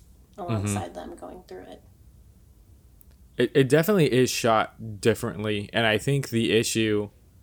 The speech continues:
Speaker 2: is, is that we're trying to say this has to live up to the movie quality or
Speaker 1: Right.
Speaker 2: the movie style of their former fight,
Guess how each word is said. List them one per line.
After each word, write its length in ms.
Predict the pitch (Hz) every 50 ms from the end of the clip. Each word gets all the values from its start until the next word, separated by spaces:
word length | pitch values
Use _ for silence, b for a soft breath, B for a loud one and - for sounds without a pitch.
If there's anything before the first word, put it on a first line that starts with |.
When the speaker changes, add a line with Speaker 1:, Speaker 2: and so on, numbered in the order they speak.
| _ _ - - - - - - - - _ - - - - - _ - - -
Speaker 2:
is, 260 | 117 120 113 101 101
is 140 | 113 101 101
that 180 | 113 95 73
we're 140 | 113 120 117
trying 420 | 110 - - 120 113 113 117 117 110
to 480 | - - 117 110 110 107 101 101 101 98 - _ _ - - - - - -
say 260 | - - - 117 110 107
this 280 | 101 117 123 120 -
has 320 | - - 117 117 113 - -
to 160 | - - 110
live 300 | 107 110 113 107 101 101
up 220 | 107 101 - - -
to 140 | - - 110
the 100 | 107 104
movie 600 | 101 98 98 104 104 107 107 104 101 104 101 92
quality 800 | - - - 107 98 90 92 95 98 98 95 95 95 95 92 87 B B B B _ - - -
or 140 | 202 180 170
Speaker 1:
Right. 160 | - 113 104
Speaker 2:
the 60 | 110
movie 500 | 101 104 104 107 110 113 113 107 113 107
style 880 | 98 - - - - - - 110 95 98 95 90 82 76 - - - - - - - - - - _ - - - - - - -
of 520 | 110 110 104 101 92 90 98 95 - - - - _ _ _ _ - _ _ - - - _ - -
their 240 | 113 107 110 107 104
former 480 | - - - 123 113 113 107 101 101
fight, 540 | 95 - - 90 - - - - - - -